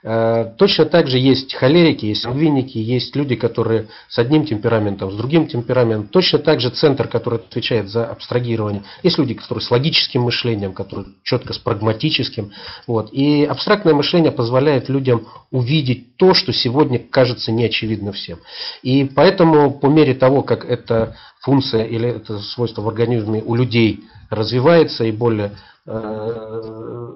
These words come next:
<clears throat> может давать результаты, соответственно, и делятся на категории. Есть люди, которые могут,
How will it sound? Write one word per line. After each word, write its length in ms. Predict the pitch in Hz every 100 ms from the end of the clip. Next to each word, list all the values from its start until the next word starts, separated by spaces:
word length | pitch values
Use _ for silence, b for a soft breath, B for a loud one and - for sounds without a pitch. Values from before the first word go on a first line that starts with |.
| -
<clears throat> 160 | 180
может 360 | 240 160 139 120
давать 320 | 123 127 117 - B B
результаты, 420 | 127 165 202 190
соответственно, 640 | - 127 165 170 - 123
и 80 | 120
делятся 400 | 113 143 - -
на 80 | 110
категории. 480 | 117 120 113 113 110
Есть 220 | 175 170
люди, 180 | 110 104
которые 340 | 110 - 107
могут, 320 | 113 101 104